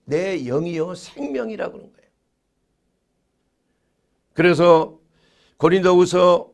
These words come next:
어, 삼 장 삼 절에 보면, "너희는 우리로 말미암아 나타난 그리스도인의 편지니 이는 먹으로 쓴 것이 아니라." 이거예요. 오직 살아계신 하나님의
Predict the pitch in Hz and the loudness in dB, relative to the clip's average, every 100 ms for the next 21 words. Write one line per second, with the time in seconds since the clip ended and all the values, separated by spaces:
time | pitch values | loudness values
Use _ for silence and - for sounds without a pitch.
0 | _ _ _ 175 156 175 180 175 175 151 | _ _ _ -8 -6 -6 -2 -2 -2 -6
1 | 180 185 180 175 170 180 180 - - 156 | -10 -4 -2 0 -2 -2 -4 -10 -2 2
2 | 180 175 175 170 - 175 175 175 175 170 | 2 0 -2 -6 -4 -2 0 0 0 -2
3 | - 151 175 165 170 165 165 165 165 - | -4 0 2 2 0 0 0 0 -2 -4
4 | _ _ _ - 165 - 160 160 156 156 | _ _ _ 0 0 0 -2 0 -2 -6
5 | 143 156 - - 151 151 147 160 170 - | -4 -4 -6 0 0 2 0 0 0 -8
6 | _ - - 269 262 254 208 - - _ | _ -8 2 2 2 -2 -8 -10 -14 _
7 | _ _ 190 254 269 165 - 131 165 240 | _ _ 0 2 -2 -6 -4 -2 -2 -2
8 | 285 254 - 220 196 - 196 143 127 - | -6 -8 -10 -10 -10 -8 -10 -10 -16 -20
9 | - _ _ _ _ _ _ _ _ _ | -20 _ _ _ _ _ _ _ _ _
10 | _ _ - 160 226 262 - 226 226 208 | _ _ -2 4 4 2 0 2 4 2
11 | 196 208 208 196 185 185 180 175 | -2 -2 0 0 0 -2 0 0